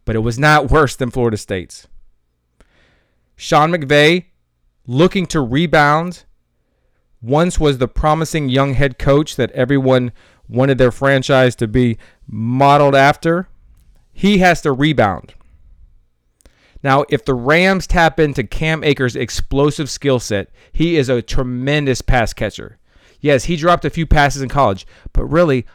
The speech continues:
a lot of those were just concentration drops. The man has got skills. If they tap into his receiving skills, his rushing skills, they lean on him,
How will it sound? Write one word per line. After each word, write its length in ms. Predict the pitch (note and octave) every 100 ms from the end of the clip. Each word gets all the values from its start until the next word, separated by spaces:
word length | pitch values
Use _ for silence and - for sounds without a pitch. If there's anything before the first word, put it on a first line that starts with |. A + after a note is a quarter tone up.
| -
a 100 | -
lot 180 | C#3 E3
of 60 |
those 180 | D#3+ D3
were 120 | B2+
just 200 | A#2 B2
concentration 720 | - C#3+ C3+ B2 A2 C3+ - A2+
drops. 320 | F#2+ B1+ - - - -
The 100 | A#2+
man 400 | B2 D3+ E3 C#3+
has 260 | B2 G#2+
got 400 | G2+ B2+ B2 -
skills. 840 | - - - C3+ B2+ D#2+ A1+ - _ _ _ _ _ _ _ _ _ _ _ _ _ - _ _ _ _ _ -
If 120 | A#2
they 160 | D3
tap 320 | F3+ G3 F3+ E3
into 180 | C3+
his 360 | B2 B2+ G#2 - - _ _
receiving 460 | G#2+ - D#3 E3 D#3+
skills, 600 | - D#3+ D3+ D3 C#3 - - _ -
his 220 | A#2+ G#2
rushing 340 | B2 B2+ D3
skills, 640 | C3 - C3 B2 A#2 A2+ - - _
they 160 | A2 G#2+
lean 320 | A#2 C#3+ D#3
on 160 | D3+ C#3+
him, 540 | C3+ B2+ A2+ A2 G#2+